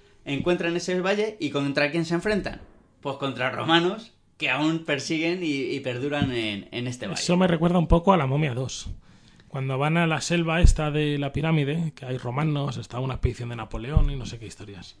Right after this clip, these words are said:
Speaker 1: Pues, pues ese rollo pool le hemos metido en el juego y la verdad es que el escenario me encantó.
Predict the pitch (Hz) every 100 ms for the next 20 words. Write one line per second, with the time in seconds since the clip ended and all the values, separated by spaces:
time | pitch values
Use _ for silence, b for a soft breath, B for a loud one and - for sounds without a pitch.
0 | - 135 120 110 107 - - - - -
1 | 135 165 160 165 160 156 151 190 214 214
2 | 170 165 165 160 160 151 156 151 196 202
3 | 254 330 B B 143 131 127 131 156 170
4 | 185 180 165 160 147 156 147 131 123 120
5 | 120 165 202 -